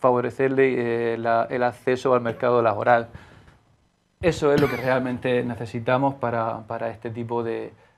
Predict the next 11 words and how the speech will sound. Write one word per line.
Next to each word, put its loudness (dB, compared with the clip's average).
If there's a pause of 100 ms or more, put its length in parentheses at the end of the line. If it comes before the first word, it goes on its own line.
de 0
personas, -2
no -2
simplemente, 0
eh, -8
dar 4
un, -6
un -8
dinero 2
que, -2 (340)
eh, -6